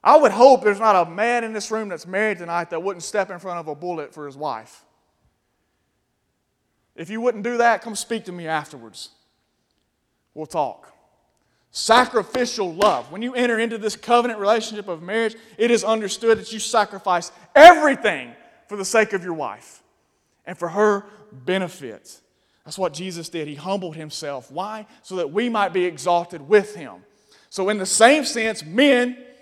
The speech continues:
you humble yourselves so that your wife can be ultimately exalted through your humbleness. Love your wife in a way that is self-sacrificial,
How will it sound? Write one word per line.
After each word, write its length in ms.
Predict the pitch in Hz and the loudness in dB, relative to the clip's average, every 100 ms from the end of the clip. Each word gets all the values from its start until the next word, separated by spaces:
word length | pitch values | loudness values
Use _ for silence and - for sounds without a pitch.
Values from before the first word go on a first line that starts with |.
| _ _ - | _ _ -10
you 180 | 233 | -6
humble 420 | 190 269 285 269 247 | 4 6 6 4 0
yourselves 840 | 247 233 285 294 240 247 - - - _ _ | -2 2 6 8 6 2 -4 -12 -18 _ _
so 180 | - 240 | 0 4
that 220 | 247 247 | 2 2
your 100 | 254 | -2
wife 360 | 214 262 262 262 | 4 4 4 -2
can 120 | 240 | -6
be 140 | 247 | 2
ultimately 540 | 254 277 262 240 247 247 | 8 8 6 -4 -4 -2
exalted 760 | 208 190 254 262 262 220 196 | -2 4 6 4 0 -10 -10
through 140 | 240 233 | -8 -2
your 160 | 247 | 2
humbleness. 800 | 233 262 226 175 127 - - - _ _ _ _ _ _ _ _ _ _ _ _ _ _ _ _ _ _ _ _ _ _ _ _ _ - | 6 6 4 -4 -8 -18 -20 -20 _ _ _ _ _ _ _ _ _ _ _ _ _ _ _ _ _ _ _ _ _ _ _ _ _ -6
Love 220 | 180 226 | -2 -2
your 100 | 214 | -2
wife 340 | 185 185 170 175 | -2 -2 -4 -12
in 80 | |
a 40 | 156 | -8
way 180 | 160 165 | -6 -6
that 100 | 156 | -8
is 120 | 139 | -10
self-sacrificial, 1160 | - 175 165 - 160 147 139 - 139 - 120 | -8 -8 -8 -10 -10 -12 -18 -20 -20 -18 -20